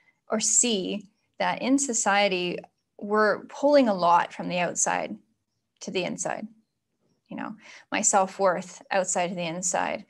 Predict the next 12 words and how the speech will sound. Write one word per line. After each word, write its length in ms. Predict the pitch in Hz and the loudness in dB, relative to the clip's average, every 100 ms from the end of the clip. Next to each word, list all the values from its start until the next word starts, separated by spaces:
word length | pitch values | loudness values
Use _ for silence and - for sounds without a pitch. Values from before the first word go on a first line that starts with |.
| - - - | -20 -20 -8
Um, 520 | 190 180 226 196 - _ _ _ _ _ _ - - | -4 -2 -2 -6 -12 _ _ _ _ _ _ -16 -4
you 100 | 233 | -2
know, 120 | 185 | 0
my 240 | 196 202 - | 0 -2 -6
feeling 340 | - 214 190 196 | -2 0 2 0
successful 520 | 208 208 185 185 175 | -2 0 -2 -2 -6
from 140 | 180 | -4
the 60 | 180 | -4
outside 400 | 170 175 170 175 | -2 -2 -2 -2
to 80 | 214 | -6
the 140 | 180 | -8
inside. 520 | 165 175 170 - - | -6 -6 -4 -4 -6